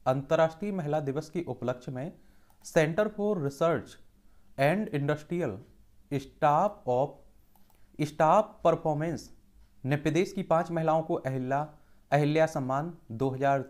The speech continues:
तेईस प्रदान किया है मध्य प्रदेश में। और पुरस्कार प्राप्त करने वालों में क्रिकेटर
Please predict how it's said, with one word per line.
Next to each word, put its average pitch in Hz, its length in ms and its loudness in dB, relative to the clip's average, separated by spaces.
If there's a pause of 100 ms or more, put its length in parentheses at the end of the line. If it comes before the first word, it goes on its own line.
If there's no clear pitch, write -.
(100)
तेईस 139 320 -2
प्रदान 110 340 -6
किया 104 200 -8
है 104 80 -6
मध्य 104 180 -8
प्रदेश 110 260 -10
में। 120 120 -12 (1000)
और 123 320 8
पुरस्कार 156 440 4
प्राप्त 165 300 4
करने 165 200 0
वालों 160 240 6
में 170 160 -2
क्रिकेटर 143 520 0